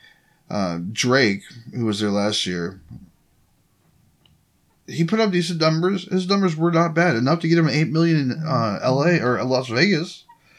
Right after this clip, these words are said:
Las Vegas paid Kenyon Drake eight million dollars to play this season. And to me, I, I'm not a Kenyon Drake believer. And to put Connor in there, I think Connor will be more effective in the red zone.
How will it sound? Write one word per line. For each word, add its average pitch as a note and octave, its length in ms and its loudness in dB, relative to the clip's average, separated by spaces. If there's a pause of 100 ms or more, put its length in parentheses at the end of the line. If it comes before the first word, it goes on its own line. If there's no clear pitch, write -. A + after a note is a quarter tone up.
(140)
Las A#2+ 180 -2
Vegas E3 360 4
paid E3 360 2 (200)
Kenyon E3 360 -2
Drake D#3+ 320 -4 (340)
eight E3 240 4
million F3+ 260 0
dollars F3+ 320 0
to - 80 -16
play G#3+ 180 -4
this A#3+ 220 -4
season. F2+ 400 -6 (320)
And D3 200 0
to D3+ 100 -4
me, D#3+ 240 0
I, C3+ 400 -2
I'm C3+ 160 -2
not C#3 180 0
a A2+ 220 -2 (420)
Kenyon C3+ 340 0
Drake A2 280 -4
believer. D#3+ 500 -2 (460)
And G2+ 800 0 (540)
to A#2+ 120 -2
put B2+ 340 -2 (580)
Connor D#3 380 0
in D#3+ 120 2
there, E3 320 2 (280)
I G#2+ 80 -2
think A2+ 160 -2
Connor C3 220 -2
will A#2+ 80 0
be A#2 140 2
more G#2+ 240 0
effective C3 400 -4
in A#2+ 140 -4
the G2+ 300 -2
red A2 280 -4
zone. C#3 380 -4